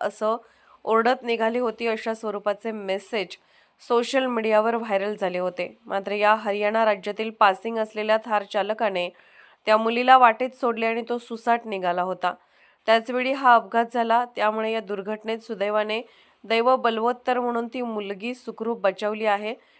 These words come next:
हा अपघात इतका भीषण होता की या अपघातात थार गाडी व रिक्षा यांचा चक्काचूर झाला. या अपघातात शबाना मिया सय्यद वय पन्नास, हैदर रियाज सय्यद तीन वर्ष आठ महिने,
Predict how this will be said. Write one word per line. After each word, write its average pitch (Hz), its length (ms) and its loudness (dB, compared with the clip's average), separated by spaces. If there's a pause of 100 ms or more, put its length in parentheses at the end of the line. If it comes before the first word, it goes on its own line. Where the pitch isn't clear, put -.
(240)
हा 220 140 8
अपघात 220 300 2
इतका 254 220 0
भीषण 247 400 -6
होता 240 340 0
की 240 160 -8
या 226 140 2
अपघातात 220 400 -2 (140)
थार 220 320 2
गाडी 208 320 0
व 180 80 -8
रिक्षा 202 360 -6
यांचा 220 360 -4
चक्काचूर 214 580 -8
झाला. 208 300 -4 (600)
या 214 120 8
अपघातात 233 520 4
शबाना 233 560 2
मिया 220 340 -4
सय्यद 214 460 -6
वय 214 160 -4
पन्नास, 202 600 -4
हैदर 208 340 -4
रियाज 202 300 -6 (120)
सय्यद 202 300 -4 (160)
तीन 220 180 -6
वर्ष 202 340 -4
आठ 185 280 4
महिने, 202 340 -4